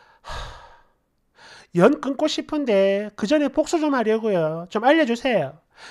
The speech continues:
그러니까 부모님이 저 취업했다고 생활비로 매달 오십만 원씩 달라 했거든요. 그리고 이것 때문에 너무 속상하다 이렇게 하소연을 했더니 야,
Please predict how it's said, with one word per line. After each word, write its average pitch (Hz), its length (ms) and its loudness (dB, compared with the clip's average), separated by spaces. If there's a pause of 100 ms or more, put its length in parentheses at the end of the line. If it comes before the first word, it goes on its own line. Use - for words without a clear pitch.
그러니까 226 840 4 (200)
부모님이 277 760 4
저 233 180 0
취업했다고 185 1120 2
생활비로 269 580 2
매달 208 320 0
오십만 262 480 2
원씩 262 220 0
달라 180 300 2
했거든요. 170 960 -2 (360)
그리고 311 280 4
이것 254 240 0
때문에 294 500 4
너무 247 240 2
속상하다 294 840 6
이렇게 254 280 -4
하소연을 294 680 0
했더니 247 800 0 (560)
야, 180 420 6